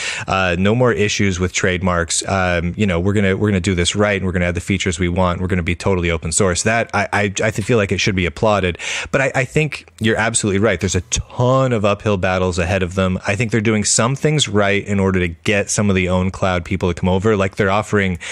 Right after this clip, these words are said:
if you have an own cloud subscription currently,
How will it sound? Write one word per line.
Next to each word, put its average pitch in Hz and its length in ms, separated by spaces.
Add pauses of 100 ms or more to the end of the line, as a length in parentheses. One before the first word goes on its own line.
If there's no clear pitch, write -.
(420)
if 107 160
you 107 120
have 104 240
an 95 100
own 113 300
cloud 104 480
subscription 95 800
currently, 87 720